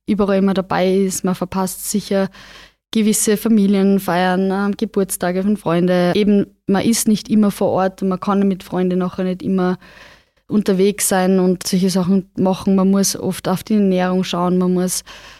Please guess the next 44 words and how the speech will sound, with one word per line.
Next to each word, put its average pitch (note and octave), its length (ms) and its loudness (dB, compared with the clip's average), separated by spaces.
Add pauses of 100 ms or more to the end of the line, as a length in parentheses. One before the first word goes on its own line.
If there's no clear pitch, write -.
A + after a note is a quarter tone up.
(140)
schauen, F#3+ 260 0
dass F#3 160 -2
man F#3+ 100 2
sich G3 480 0
fokussiert, F#3+ 680 -2 (120)
viel G#3+ 460 2 (440)
Training G3+ 380 2
macht, F#3+ 360 0
viel G3 420 2
Mentalsachen F#3+ 1040 0
in - 140 -4
Anspruch F3+ 420 -4
nimmt. F#3+ 240 0 (380)
Es - 140 -10
gehören G3 240 2
so G#3 100 0
viele - 200 -6
Kleinigkeiten F#3+ 640 -2
einfach F#3 180 -4
dazu, F#3+ 280 -4
die G3 160 -4
was F#3 140 -2
man F#3 120 0
halt F3+ 180 -4
als - 280 -4 (1120)
oder E3+ 180 0
von - 160 -2
außen F#3+ 400 0
hin F3+ 180 2
oft - 200 -4
nicht F3 140 -4
sieht, - 380 -2
was F3+ 240 -4
eigentlich F3 280 -6
dahinter F#3 320 -4
steckt - 400 -8
und F3 460 -2
was F#3 160 0
eigentlich F3+ 280 0
oft - 160 -6
das F#3+ 80 -2
Schwierige G#3 480 0
ist, E3+ 140 -4
weil E3+ 160 0